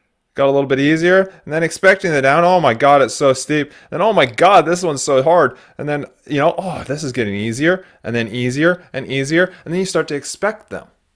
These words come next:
And so how do we expect them? How do we figure out how to expect them? Well, first off,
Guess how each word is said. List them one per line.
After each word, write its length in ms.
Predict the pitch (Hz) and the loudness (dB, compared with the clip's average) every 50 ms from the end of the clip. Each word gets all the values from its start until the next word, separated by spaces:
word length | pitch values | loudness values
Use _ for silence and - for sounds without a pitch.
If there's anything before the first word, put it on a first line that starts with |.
| _ _ _ _ _ _ _ _ _ _ _ _ _ _ _ _ _ _ _ _ | _ _ _ _ _ _ _ _ _ _ _ _ _ _ _ _ _ _ _ _
And 120 | - 139 143 | -12 -2 0
so 80 | 170 | 0
how 200 | 147 - 151 196 | 0 2 2 2
do 80 | 208 214 | 2 4
we 140 | 208 208 190 | 4 4 2
expect 680 | 170 - - - - - - 170 170 170 - - 123 | 2 0 -2 -8 -4 2 4 4 4 2 0 -8 -8
them? 260 | 98 95 85 82 82 - | -6 -6 -6 -8 -10 -14
How 160 | - - 139 160 | -6 -4 -2 0
do 60 | 175 | 0
we 160 | 185 180 175 | 0 0 -2
figure 380 | 160 - - 160 143 139 143 139 | -4 -4 -4 -4 -2 2 2 2
out 160 | 135 - - | 2 2 0
how 160 | 135 123 120 | -2 -4 -4
to 140 | - 127 113 | -4 -6 -8
expect 540 | 107 - - - - 180 185 185 185 - - | -8 -8 -12 -6 -2 -2 -2 -2 -4 -8 -10
them? 220 | 104 92 85 87 | -8 -8 -8 -6
Well, 340 | 113 135 147 151 139 - _ _ _ _ _ _ _ _ _ _ _ | -4 -2 -2 -2 -4 -6 _ _ _ _ _ _ _ _ _ _ _
first 320 | _ - 190 214 202 - 180 | _ 0 0 0 2 2 4
off, 300 | 156 147 143 143 - | 4 4 4 2 -2